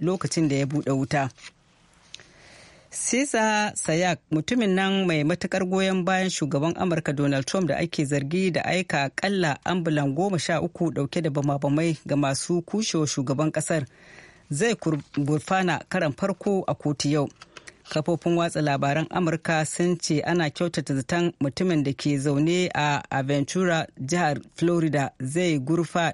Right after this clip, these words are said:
gurfana gaban alkalin gwamnatin tarayya a Miami, jihar Florida da ke kusa da inda jami'an gwamnati suka kama shi ranar Juma'a a motarsa.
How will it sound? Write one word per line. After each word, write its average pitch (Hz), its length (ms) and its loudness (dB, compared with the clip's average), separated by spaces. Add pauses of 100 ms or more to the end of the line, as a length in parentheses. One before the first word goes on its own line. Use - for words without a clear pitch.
gurfana 160 680 0
gaban 139 400 0
alkalin 156 560 0
gwamnatin 165 400 0
tarayya 147 500 0
a 139 60 0
Miami, 147 480 0 (100)
jihar 147 320 0
Florida 156 480 0
da 131 100 -2
ke 135 220 -2
kusa 170 380 0
da 143 80 -2 (100)
inda 165 420 2
jami'an 139 520 0
gwamnati 175 480 0
suka 147 260 -2
kama 156 400 0
shi 160 300 0
ranar 151 260 2
Juma'a 151 460 0
a - 20 0
motarsa. 139 600 0